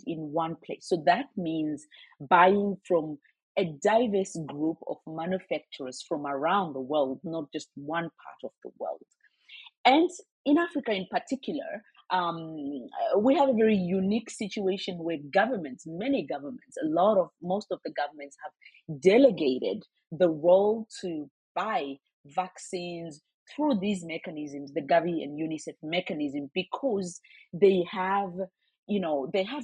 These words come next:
the economies of scale and therefore they're able to, to get very good deals from manufacturers. In fact, unicef has a most favored nation clause in its contracts,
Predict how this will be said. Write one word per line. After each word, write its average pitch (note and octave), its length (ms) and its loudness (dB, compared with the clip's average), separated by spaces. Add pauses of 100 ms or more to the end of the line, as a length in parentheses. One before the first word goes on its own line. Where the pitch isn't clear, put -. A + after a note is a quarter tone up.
(160)
the F3+ 180 2
economies G#3+ 640 0
of D#3 140 -8
scale G#3+ 520 2
and F3 160 -8
therefore G3+ 380 -4
they're D#3 140 -2 (100)
able G#3 420 -2 (140)
to, F3+ 320 -6
to - 80 -12 (140)
get F#3+ 220 0 (500)
very G#3+ 640 0 (160)
good G3 300 -4 (180)
deals G#3 400 -2
from E3 180 -6
manufacturers. E3 720 -8
In F3+ 200 -6
fact, C#4+ 260 -12
unicef F#3+ 400 -2 (300)
has D3+ 180 -6 (480)
a G3 60 6
most A3+ 500 0
favored G3+ 460 0
nation F3+ 680 -4
clause F#3+ 480 0
in E3+ 120 -6
its - 180 -10 (100)
contracts, - 640 -8